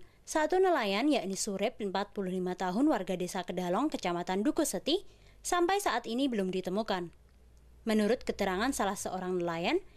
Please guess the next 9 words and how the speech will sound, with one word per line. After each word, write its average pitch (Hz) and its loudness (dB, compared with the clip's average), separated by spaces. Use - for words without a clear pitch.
kejadian 349 4
tersebut 349 2
berlangsung 277 0
sekitar 214 -2
pukul 190 -6
tujuh 202 -4
waktu 185 -2
Indonesia 185 -4
Barat. 190 0